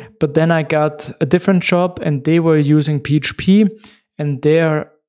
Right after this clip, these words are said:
we had to look for a new P H P framework because they were using CodeIgniter and CodeIgniter was dying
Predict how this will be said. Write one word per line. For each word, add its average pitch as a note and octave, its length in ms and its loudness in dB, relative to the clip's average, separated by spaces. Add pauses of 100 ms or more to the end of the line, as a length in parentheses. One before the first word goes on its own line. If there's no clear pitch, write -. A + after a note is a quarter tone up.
(160)
we C#3+ 160 -2
had C#3+ 220 -2
to D#3 80 -4
look D3+ 240 0
for D3 220 -2
a C3+ 40 0
new C#3+ 480 0
P C#3+ 140 -6
H - 240 -6
P F3 240 0
framework F3+ 720 -2
because C#3+ 320 -4
they D3 100 -2
were C3+ 140 0
using C3 340 -4
CodeIgniter F3 720 0
and C#3 160 -6
CodeIgniter C3+ 580 -2
was B2 260 -6
dying E3 500 -4